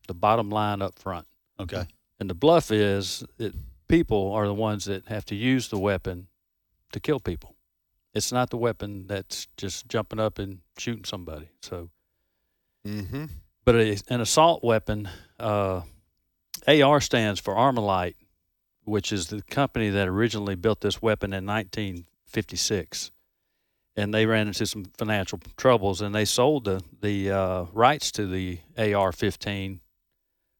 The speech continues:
Speaker 1: uh, to Colt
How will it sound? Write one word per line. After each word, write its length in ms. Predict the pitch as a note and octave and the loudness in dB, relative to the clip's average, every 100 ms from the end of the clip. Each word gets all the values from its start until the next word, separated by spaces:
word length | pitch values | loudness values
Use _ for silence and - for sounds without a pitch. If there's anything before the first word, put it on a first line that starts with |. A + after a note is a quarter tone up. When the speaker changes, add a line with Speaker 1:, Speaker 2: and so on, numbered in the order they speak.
| - | -6
Speaker 1:
uh, 340 | G2 F2+ E2 D#2+ _ _ _ _ - - - | -4 -2 -4 -10 _ _ _ _ -20 -20 -4
to 520 | A2 G2+ F#2+ F#2 F2 | 0 0 0 -4 -6
Colt 420 | - E3 - - | -2 -2 -2 -12